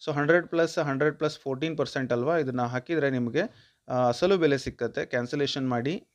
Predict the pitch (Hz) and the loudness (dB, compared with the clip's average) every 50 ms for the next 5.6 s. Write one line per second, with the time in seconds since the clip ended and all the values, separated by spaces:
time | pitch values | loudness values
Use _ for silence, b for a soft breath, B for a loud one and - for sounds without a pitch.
0 | _ _ - 135 143 151 151 135 127 117 113 127 175 226 - b b b b b | _ _ -6 -4 -2 0 2 2 2 2 2 0 -2 -4 -6 b b b b b
1 | b _ _ - 143 139 - - 147 135 - 135 127 123 - 123 117 117 113 113 | b _ _ -8 -8 -8 -6 -6 -6 -4 -2 -2 -2 -2 -2 -2 -2 -2 0 0
2 | 147 - - _ _ _ _ _ _ _ _ _ _ _ _ _ _ _ _ - | -2 -2 -4 _ _ _ _ _ _ _ _ _ _ _ _ _ _ _ _ -8
3 | 127 127 123 123 123 120 120 120 - - _ _ _ _ _ _ _ _ _ _ | -4 -4 -2 -2 -2 -4 -4 -6 -8 -14 _ _ _ _ _ _ _ _ _ _
4 | _ _ _ _ _ _ _ _ _ _ _ _ _ _ _ _ - 143 151 170 | _ _ _ _ _ _ _ _ _ _ _ _ _ _ _ _ 0 2 2 2
5 | 160 156 - 139 123 120 110 113 160 240 - - | 4 4 4 6 6 4 4 2 0 0 0 -4